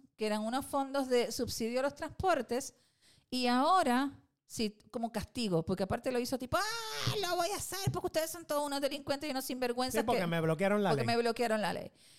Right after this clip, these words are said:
Speaker 1: ¿Tú sabes cuánto es hasta el viernes que estamos, o sea, hasta el viernes pasado, el porcentaje que un argentino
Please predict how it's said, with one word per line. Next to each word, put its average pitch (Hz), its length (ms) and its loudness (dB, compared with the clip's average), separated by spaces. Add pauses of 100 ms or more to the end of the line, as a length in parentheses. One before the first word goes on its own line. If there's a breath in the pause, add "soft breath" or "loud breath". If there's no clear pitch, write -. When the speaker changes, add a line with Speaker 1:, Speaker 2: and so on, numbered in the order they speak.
(440 soft breath)
Speaker 1:
¿Tú 302 120 -2
sabes 403 320 -4
cuánto 349 420 0
es 349 240 0 (260)
hasta 240 300 -2
el 220 100 4
viernes 208 520 2
que 175 420 2
estamos, 190 440 -2
o - 40 -2
sea, - 140 0
hasta 214 260 -2
el 233 60 4
viernes 233 260 2
pasado, 226 540 0 (400 loud breath)
el 240 180 -2
porcentaje 254 880 0
que 285 140 -2
un 269 180 -2
argentino 330 800 0